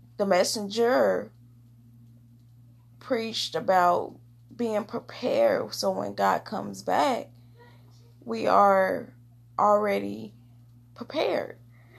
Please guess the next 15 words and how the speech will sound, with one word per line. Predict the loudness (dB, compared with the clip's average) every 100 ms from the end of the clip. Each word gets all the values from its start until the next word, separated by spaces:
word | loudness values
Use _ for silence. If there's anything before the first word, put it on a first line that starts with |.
| -20 -20 -4
And | 0
that | 4 4
was | 2 -2
really | -4 -8 0 2 4 4 4 2 2 2
amazing | 0 2 2 0 -2 -6
to, | -4 0 2 0 -4 -18 -20 -20 -2
um, | 2 4 4 4 0 -4 -14 -20 -20 -20 -20 -20 -20 -20 -20 -20 -12
hear, | -8 -6 -4 0 4 2 0 -10 -20 -20 -20 -20 -20 -16 -4
to | -4
be | -4 -6
prepared | -2 -2 -4 -4 -2 -2 -4 -6 -16 -20 -20 -20 _ _ -20 -20 -20 -12 -2
and | 0 0 -2 -6 -8 -16 -20 -20 -20 -20 -20 -20 -20 -20 -20 -20 -20 -20 -8
to | -4 2
also | 4 4 2 0 0
put | -2 -4 -4 -6